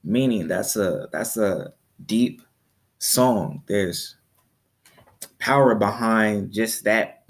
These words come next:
little reggae beat, you know. So I just wanted to share that with you guys. Like I said, this one wasn't really long because it was mainly more of a, you know, hipster vibe back in the eighties.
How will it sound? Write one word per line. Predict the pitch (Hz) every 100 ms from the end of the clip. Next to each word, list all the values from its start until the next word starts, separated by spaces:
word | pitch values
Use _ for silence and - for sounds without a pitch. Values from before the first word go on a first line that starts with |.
| 127
little | 147 120 117
reggae | 110 113 113 120 113
beat, | 160 73 - _ _ _ _ _ _ _ _
you | 104 107
know. | 95 - 147 _ _ _ _ _ _
So | - 107 95 90
I | 107
just | 117 120
wanted | 123
to | 110
share | - 127 131
that | 123
with | 120 120
you | 120
guys. | 113 113 113 101
Like | 110
I | 110
said, | 107 113 101
this | 151 175
one | 151
wasn't | 147 139 131
really | 120
long | 117 131 135 123
because | 117 123 117 110 - _ _ _ _ -
it | 127
was | 127 120
mainly | 113 123 131 131 127 127 120 - - _ _ _ _ _ _ _ _ _ _ _ - -
more | 107 113 117
of | 113 110
a, | 107 101 95 - _ _ _ _ _ _ _ _ _ _ _ _ - -
you | 117
know, | 113 107
hipster | 101 135 135 - 120 107
vibe | 113 113 113 110
back | 113 110
in | 113
the | 98
eighties. | 104 110 110 113 -